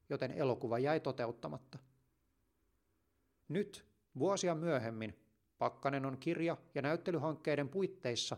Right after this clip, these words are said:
päässyt tutustumaan sukunsa menneisyyteen sekä laajemmin inkeriläisten historiaan, identiteettiin ja kulttuuriin. Vaikka aihe on Pakkaselle omakohtainen, hän tarkastelee sitä myös tutkivan journalistin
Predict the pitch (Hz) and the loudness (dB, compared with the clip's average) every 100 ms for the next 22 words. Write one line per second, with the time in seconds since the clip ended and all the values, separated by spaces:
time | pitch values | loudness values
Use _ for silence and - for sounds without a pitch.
0 | - _ _ _ 131 120 - 131 175 175 | -8 _ _ _ 0 2 0 -2 -2 0
1 | 160 156 151 151 170 151 127 156 165 175 | -2 -2 -2 -2 -4 -2 0 0 -2 -2
2 | 147 135 131 139 127 139 131 127 - - | -2 0 0 2 0 0 -2 -4 -14 -12
3 | - 135 139 151 117 104 117 156 180 156 | -6 0 4 6 4 0 -2 -4 -4 -2
4 | 151 139 139 131 135 127 135 - 131 135 | 0 2 2 0 -4 -4 -4 -2 -2 0
5 | 135 131 - - _ 156 139 131 139 139 | -2 -4 -10 -20 _ -2 0 -2 -2 -2
6 | 139 - 139 110 - _ - 196 135 113 | -2 0 -2 -2 -12 _ -6 0 2 2
7 | - 143 143 156 160 - _ _ _ _ | 0 -4 -2 -4 -8 -14 _ _ _ _
8 | _ _ _ _ _ _ _ _ - 120 | _ _ _ _ _ _ _ _ -2 0
9 | - - 113 120 143 143 175 - 165 165 | 0 0 2 4 2 2 0 0 0 2
10 | 147 165 170 170 151 - 151 143 143 - | 2 2 0 0 -2 -2 -2 0 -2 -8
11 | - _ _ - 131 131 131 117 127 131 | -16 _ _ -6 0 0 0 -2 -2 0
12 | 139 165 151 151 - 175 - 127 127 151 | 0 0 0 -2 -2 -2 0 0 2 4
13 | 170 160 151 143 - 151 127 | 2 2 -2 -2 -4 -6 -8